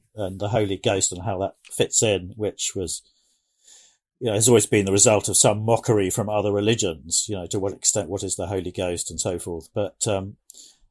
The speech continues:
yes, as far, as far as the Jesus resurrection, uh, I,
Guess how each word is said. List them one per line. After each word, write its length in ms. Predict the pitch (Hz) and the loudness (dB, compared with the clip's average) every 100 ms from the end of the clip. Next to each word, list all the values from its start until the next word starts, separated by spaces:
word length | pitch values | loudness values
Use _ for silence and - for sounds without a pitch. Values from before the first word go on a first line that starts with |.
| _ | _
yes, 280 | - 165 143 | 4 6 6
as 100 | 131 | 4
far, 240 | - 151 123 | 6 8 8
as 220 | 135 - | 6 6
far 220 | 156 151 | 8 8
as 260 | 139 - - | 8 6 4
the 200 | 120 - - - | 0 -4 -12 0
Jesus 380 | 131 123 113 120 | 4 4 4 2
resurrection, 640 | 107 131 123 95 98 95 | 4 4 4 2 -2 -4
uh, 420 | 113 131 139 135 - - - _ _ _ _ _ _ - - | -4 0 0 0 -6 -18 -20 _ _ _ _ _ _ -14 -4
I, 200 | 127 151 | -2 -2